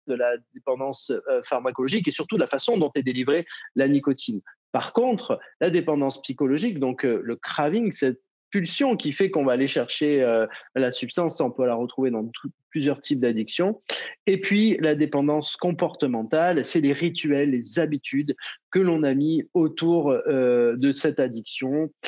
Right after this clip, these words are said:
et qui fait que, euh, eh bien, il est difficile de s'arrêter. Et c'est pas que le fait de prendre des patchs ou des substituts qui va nous faire arrêter, mais il y a une partie comportementale et une partie psychologique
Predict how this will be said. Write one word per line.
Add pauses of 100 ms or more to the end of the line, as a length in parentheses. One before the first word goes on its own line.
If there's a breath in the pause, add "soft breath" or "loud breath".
(160 loud breath)
et
qui
fait
que,
euh,
eh
bien, (300)
il
est
difficile
de
s'arrêter. (320 loud breath)
Et
c'est
pas (100)
que (180)
le
fait
de (1200)
prendre
des
patchs
ou
des
substituts
qui
va
nous
faire
arrêter,
mais
il
y
a
une
partie
comportementale
et
une
partie
psychologique